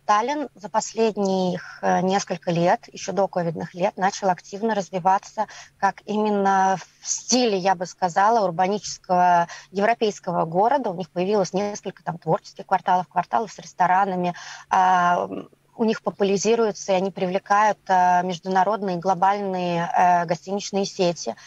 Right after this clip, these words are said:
которые непосредственно <clears throat> рекламируют на других рынках, да, Таллин. У них огромное количество ресторанов, и позволю себе отметить, что, э, если уж, э, историческое событие, как Мишлен рассматривает на данный момент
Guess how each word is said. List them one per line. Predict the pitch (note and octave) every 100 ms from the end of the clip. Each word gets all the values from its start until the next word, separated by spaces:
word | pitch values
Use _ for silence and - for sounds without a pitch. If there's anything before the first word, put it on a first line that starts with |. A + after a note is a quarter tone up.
| - -
которые | - G#3+ G#3+
непосредственно | G3+ - C4+ G#3+ D3+ F#3+
<clears throat> | F#3+
рекламируют | - G3+ G3+ G3 F#3
на | F#3
других | F#3+ F3+ F#3+ -
рынках, | G3 F#3 F#3
да, | E3 F#3 A3
Таллин. | G3+ F#3+ F3 F3+ - - -
У | G3+
них | G#3
огромное | G3 A3 A#3+ F#3
количество | F#3+ G3 - F#3
ресторанов, | F3+ - G3 A3+ C#4 C4+ - -
и | - G3+
позволю | G3+ F#3 A3
себе | G3+ F#3+ G3+
отметить, | F#3+ G3 A#3+ A3+
что, | - - G#3 G3+ G3 - - -
э, | G#3+ G3+ F#3+
если | G#3 A#3 G#3
уж, | G3+ A3 - - -
э, | G3+ G3 -
историческое | A3+ - A3+ - - G3
событие, | - G3 G#3 - F3+
как | F#3 E3
Мишлен | G#3 - A3+ A#3 F3+ F3+
рассматривает | - F#3+ - G3+ G3 F#3 E3 F3 - _ -
на |
данный | F#3+ G3+ F#3+ F3+
момент | F#3 G3 G#3 F3